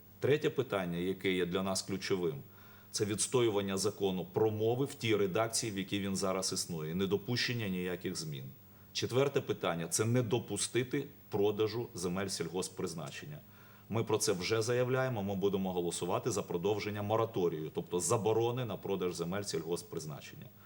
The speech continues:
Крім того, це питання об'єднаної фракції, спільних голосувань.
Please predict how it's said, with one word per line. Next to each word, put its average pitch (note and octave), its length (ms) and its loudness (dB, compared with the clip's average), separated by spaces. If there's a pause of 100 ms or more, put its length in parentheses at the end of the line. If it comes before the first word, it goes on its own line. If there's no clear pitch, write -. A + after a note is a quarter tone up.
(300)
Крім D3+ 220 4
того, C#3+ 220 4
це G2 140 0
питання F#2+ 520 0
об'єднаної E2+ 720 0
фракції, G#2+ 640 -2 (720)
спільних G#2+ 520 2
голосувань. G2 760 2